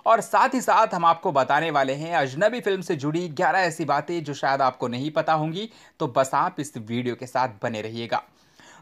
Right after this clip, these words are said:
दोस्तों, सबसे पहले आप इस वीडियो को दिल से लाइक कर दीजिए, और अगर आप भी जानना चाहते हैं अपनी पसंद की किसी भी मूवी के बारे में, तो आप हमें कमेंट में लिख सकते हैं और चैनल को भी सब्सक्राइब कर सकते हैं। दोस्तों, अगर बात करें फिल्म अजनबी की, तो अक्षय कुमार, बॉबी देओल, करीना कपूर और बिपाशा बसु हमें इस फिल्म में नजर आए थे।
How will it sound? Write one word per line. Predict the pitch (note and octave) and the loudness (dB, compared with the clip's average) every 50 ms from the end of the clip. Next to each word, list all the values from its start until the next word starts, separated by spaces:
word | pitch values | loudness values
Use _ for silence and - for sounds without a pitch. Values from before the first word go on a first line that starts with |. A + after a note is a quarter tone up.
| _ | _
दोस्तों, | - A#3 C4+ B3+ D4 A3 | 2 2 2 2 -2 -4
सबसे | - G3 F3 - A#3 | -4 -4 -4 -4 -2
पहले | - F#3 F3 F3+ F3+ | 0 2 2 4 6
आप | E3+ E3+ F3+ F#3+ - G3 | 6 6 4 4 0 -6
इस | - - D#3+ | -8 -6 -10
वीडियो | C#3 B2 C#3 E3 F3 E3 D#3 C#3+ | -8 -4 -2 0 2 2 0 0
को | - D3+ E3+ E3 | 0 -2 -4 -4
दिल | A#2+ A#2+ C#3 C3+ | -2 -2 -2 -2
से | B2+ - | -2 0
लाइक | C3+ A#2+ A2+ G#2+ - | 0 0 0 0 -2
कर | A#2 A2 | -4 -4
दीजिए, | G#2 G2 A2 G#2 B2+ C3+ | -4 -6 -10 -6 -6 -6
और | - - D3 E3+ F#3 | 0 2 4 4 4
अगर | F#3+ F#3 F3+ | 4 4 4
आप | D#3+ D3+ D#3+ E3 | 4 4 4 4
भी | E3 F#3+ F3 | 2 -4 -2
जानना | D3 D#3 D3+ D3 D#3+ E3 D#3 | 0 0 0 2 2 0 0
चाहते | D#3 D#3 C#3 C#3 C#3 - E3+ | 0 -2 -4 -4 -6 -6 -2
हैं | E3+ | -2
अपनी | D#3+ - - F3 F3 | -2 -2 -2 -8 -6
पसंद | D#3 D3 C#3+ C#3+ E3 D3+ C#3+ | -4 -4 -4 -4 -6 -8 -8
की | - E3+ D3+ | -10 -12 -10
किसी | _ - D#3 - B3+ A#3 | _ -10 -8 -8 -8 -8
भी | G#3 G#3 | -6 -6
मूवी | F3 E3 D#3 D3 D3 | -4 -4 -4 -4 -2
के | C#3+ D3 | -4 0
बारे | B2+ C3 B2+ B2+ | 0 2 0 0
में, | C3 D#3 E3+ E3+ | -2 -6 -8 -4
तो | - C#3+ | -2 0
आप | D3 D#3+ F3+ - | 0 0 0 -2
हमें | D#3 D3 D3+ D3 | -6 -6 -6 -4
कमेंट | D3 - C3 C3 B2 B2 | -4 -2 -2 -2 -2 -2
में | A#2 A2+ | -4 -6
लिख | B2+ C3+ | -6 -8
सकते | - - D3+ - _ - D3+ | -8 -12 -14 -14 _ -10 -8
हैं | D#3 F#3 F#3 | -8 -8 -2
और | - C3 C3 C3 | 0 0 0 0
चैनल | - - C#3+ C3+ B2+ B2 | 0 -6 -6 -4 -4 -6
को | - B2 | -6 -8
भी | G#2 A2+ D3+ | -8 -8 -10
सब्सक्राइब | D3+ - C3 - - - A2+ G#2 G2+ - | -8 -8 -10 -10 -6 -6 -4 -4 -4 -6
कर | A2+ A2+ | -10 -10
सकते | - - - _ - C3 | -10 -14 -18 _ -14 -14
हैं। | C3+ C3+ _ _ _ _ _ _ _ _ _ _ _ _ _ _ _ _ _ _ _ _ _ _ _ _ _ _ _ _ _ _ _ _ _ _ | -14 -14 _ _ _ _ _ _ _ _ _ _ _ _ _ _ _ _ _ _ _ _ _ _ _ _ _ _ _ _ _ _ _ _ _ _
दोस्तों, | D3 A3 C4+ C4 - C#4 | 2 2 2 4 4 4
अगर | A#3+ G#3 G3+ E3+ | 4 4 4 6
बात | D3 D#3+ F3 G3+ G3+ - | 6 6 6 6 4 2
करें | G#3 G#3 G3 | 0 0 2
फिल्म | G#3+ G#3 F#3 F3 | 0 0 2 2
अजनबी | D3 B2 - D#3+ D#3 D3 D3 D#3+ E3+ | 0 0 0 -2 -2 0 0 -4 -6
की, | E3+ G#3 A3 | -6 -10 -10
तो | - - F3+ | -2 2 4
अक्षय | D3 E3+ F3 - - A3 A3 | 4 4 2 2 -2 -2 0
कुमार, | - F#3+ F#3 F#3 F#3 F#3 F#3+ F3+ | 0 0 2 6 6 6 4 4
बॉबी | C#3 E3 D#3 D3+ D3+ E3 | 4 4 4 4 4 2
देओल, | D#3 E3+ F3 F3+ F3+ F3+ F#3 F#3 | 0 0 0 2 0 0 -2 -2
करीना | - - D#3 E3 E3+ E3+ E3+ D#3+ | -2 -4 -4 -2 0 -2 -2 0
कपूर | D#3+ D#3 D#3 E3 E3+ F3 F3 E3+ - | 0 -2 -2 -2 -4 -4 -4 0 2
और | D3+ D3+ D3 | 2 2 2
बिपाशा | B2 D3 C#3 C#3+ C#3+ C#3+ - D#3+ C#3+ | 0 -4 -2 0 -2 0 0 -2 -2
बसु | C3+ C3+ C3+ - D#3 | -2 -4 -4 -4 -4
हमें | C#3+ D#3 D#3 D#3 D3+ D3 | -4 -2 -2 -2 -4 -6
इस | D3 - _ | -6 -8 _
फिल्म | B2+ B2+ B2+ | -8 -6 -4
में | C3+ C3+ | -4 -4
नजर | C3+ C3+ - - D3 | -4 -4 -2 0 0
आए | D3+ D3 D3+ | 0 0 0
थे। | D3 E3 E3+ | -2 -6 -8